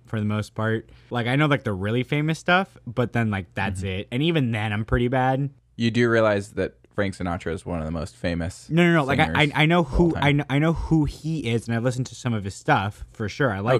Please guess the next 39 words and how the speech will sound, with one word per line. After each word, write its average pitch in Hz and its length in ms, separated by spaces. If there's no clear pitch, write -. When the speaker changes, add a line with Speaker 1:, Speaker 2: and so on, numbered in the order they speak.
Speaker 2:
Okay. 98 40
Speaker 1:
him. 87 160
But, 131 200
like, 123 200
what 123 120
I 113 80
mean, 135 260
though, 113 140
is, 101 160
is, 98 120
like, 101 380
whatever 127 460
thing 123 280
you're 117 180
referencing 123 520
right 143 180
there 156 320
fully 139 340
went 113 160
over 104 140
my 98 140
head. 85 320
I 113 60
mean, 113 180
obviously. 87 500
Speaker 2:
Oh, 90 200
yeah. 92 280
Speaking 165 320
of 113 120
things 127 240
that 110 140
went 107 140
over 101 180
your 90 180
head, 117 280
how's 120 280
quarantine 123 500
treating 90 260
you? 90 160